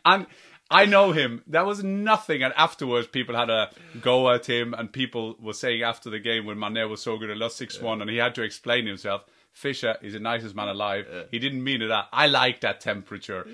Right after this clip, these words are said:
Speaker 2: Yeah.
Speaker 1: He is the first one who go to Mané and say, "You are a world class." But Eintracht will come back, and, uh, hopefully, uh, in the Super Cup.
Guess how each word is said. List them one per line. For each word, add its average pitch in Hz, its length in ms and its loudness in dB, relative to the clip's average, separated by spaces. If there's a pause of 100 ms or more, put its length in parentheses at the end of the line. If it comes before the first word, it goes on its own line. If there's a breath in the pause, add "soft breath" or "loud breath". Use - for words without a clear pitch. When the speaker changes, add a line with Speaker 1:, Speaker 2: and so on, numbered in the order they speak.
Speaker 2:
Yeah. 85 220 -10
Speaker 1:
He 151 140 0
is 147 100 -2
the 143 80 -4
first 160 360 2
one 120 140 -6
who 123 80 -6
go 131 320 -4
to 120 140 -6
Mané 113 320 -2
and 107 100 -4
say, 107 300 -4
"You 104 220 -10
are 101 280 -2 (260 loud breath)
a 104 120 -2
world 117 320 0
class." 98 240 -6
But 120 320 -8 (180)
Eintracht 170 340 0
will 147 140 -6
come 117 220 -4
back, 127 320 0
and, 123 320 -6
uh, 123 60 -4
hopefully, 139 500 -8
uh, 131 540 -6 (360 loud breath)
in 131 120 -10
the 131 40 -8
Super 156 240 -12
Cup. - 280 -12